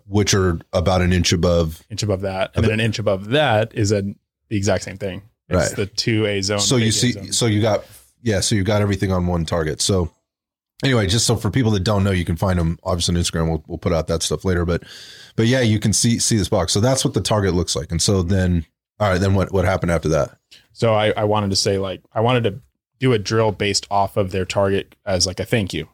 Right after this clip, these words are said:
Speaker 2: to these guys. Um, so we ended up doing that. It was seven yards from the holster, five rounds in left box,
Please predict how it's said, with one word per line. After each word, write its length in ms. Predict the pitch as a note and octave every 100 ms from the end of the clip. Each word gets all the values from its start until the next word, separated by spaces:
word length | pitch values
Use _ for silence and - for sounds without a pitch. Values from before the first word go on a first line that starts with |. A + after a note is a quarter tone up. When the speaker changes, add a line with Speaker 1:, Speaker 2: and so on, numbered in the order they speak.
| _ _
Speaker 2:
to 80 | G#2
these 180 | F#2 F#2
guys. 420 | G2 F#2 F2+ - -
Um, 440 | G#2 F#2 F#2+ F#2 F2 _ _ _ _ -
so 520 | - G#2+ G2+ G2 F#2+ _
we 160 | A2+ G#2+
ended 160 | G2+
up 60 | G2
doing 180 | G#2 F#2+
that. 220 | F2+ F2+ -
It 60 |
was 440 | G2 F#2+ F#2 F2 -
seven 280 | - A2 G#2
yards 560 | G2+ F#2+ F#2+ F#2 - - _ _ _
from 160 | - G#2+
the 100 | G2
holster, 500 | F#2+ - F#2+ F#2 F#2 - _
five 200 | - G#2
rounds 200 | G2+ G2
in 120 | F#2+ G2
left 180 | G2
box, 500 | - G2 F#2+ F#2 -